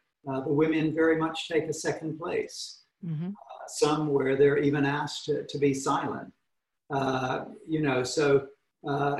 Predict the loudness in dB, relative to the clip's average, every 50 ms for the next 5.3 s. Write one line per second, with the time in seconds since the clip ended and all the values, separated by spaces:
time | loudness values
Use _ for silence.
0 | 2 2 2 4 2 2 0 -2 0 4 4 4 4 4 0 -2 -4 -4 -4 -2
1 | 0 0 2 0 0 -2 -2 0 0 0 0 0 0 -2 -4 -4 -2 0 2 2
2 | 4 6 6 6 4 4 2 0 2 4 6 6 6 6 6 6 6 6 4 0
3 | -4 -8 -14 _ _ _ _ _ _ -4 0 0 2 4 4 4 4 4 2 2
4 | 4 4 4 4 2 0 0 0 2 2 2 0 -2 -4 -4 0 2 2 2 2
5 | 2 0 0 0 -2